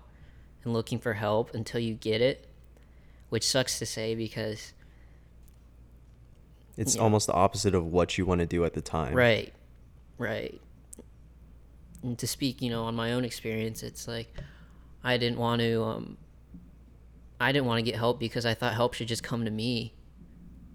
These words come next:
Speaker 1: or there's gonna be somebody there that's gonna save me. But it kinda goes back to a, a, a life lesson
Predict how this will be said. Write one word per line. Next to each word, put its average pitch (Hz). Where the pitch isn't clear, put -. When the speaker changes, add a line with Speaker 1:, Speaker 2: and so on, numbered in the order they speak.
Speaker 1:
or 107
there's 120
gonna 120
be 117
somebody 123
there 120
that's 120
gonna 117
save 123
me. 110
But 101
it 117
kinda 135
goes 123
back 113
to 117
a, 131
a, 117
a 123
life 117
lesson 113